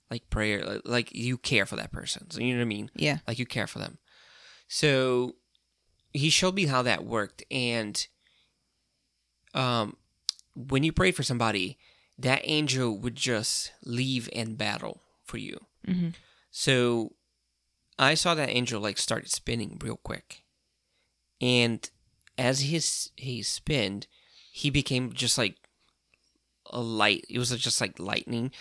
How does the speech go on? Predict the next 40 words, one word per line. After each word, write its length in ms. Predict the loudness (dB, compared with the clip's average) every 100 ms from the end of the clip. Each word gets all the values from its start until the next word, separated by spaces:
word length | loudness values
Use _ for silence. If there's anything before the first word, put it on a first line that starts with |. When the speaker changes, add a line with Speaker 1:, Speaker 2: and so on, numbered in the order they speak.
| 2
Speaker 2:
Mm-hmm. 160 | 6
Speaker 1:
You 80 | 8
know 40 | 8
the 120 | 6
Tasmanian 720 | 2 2 4 4 2 4 4
devil? 420 | 4 4 4 2 0
Speaker 2:
Yeah. 220 | 0 0 -8 -20 _ _ _
Speaker 1:
When 200 | 2 4
he 140 | 8 6
spins 380 | 6 4 4
real 180 | 4 2
fast, 460 | 4 4 4 4 2
you 60 | 2
know 60 |
what 40 | 2
I 40 |
mean? 180 | 2 2
Speaker 2:
Becomes 80 | 4
a 20 |
Speaker 1:
Kinda 140 | 4
like, 140 | 6 4
Speaker 2:
tornado. 260 | 2 -2 -4 -6
Speaker 1:
yeah, 320 | 6 6 6
becomes 360 | 2 2 4 4
like 180 | 2 2
a 60 |
tornado, 400 | -2 0 2 2
but 140 | 2 0
of, 120 | 0
like, 180 | 0 0
of 140 | -2
lightning 380 | 0 -2 -2 -4
and 100 | -2
stuff. 260 | -2 -2 -4 -10
Speaker 2:
Yeah. 300 | -2 0 -2 -6 _ 2
Speaker 1:
And 280 | 4 6
then, 420 | 6 6 4 0 -8 -8
like, 300 | 0 0 0
he 220 | 0 0
just 500 | 2 0 2 0 -2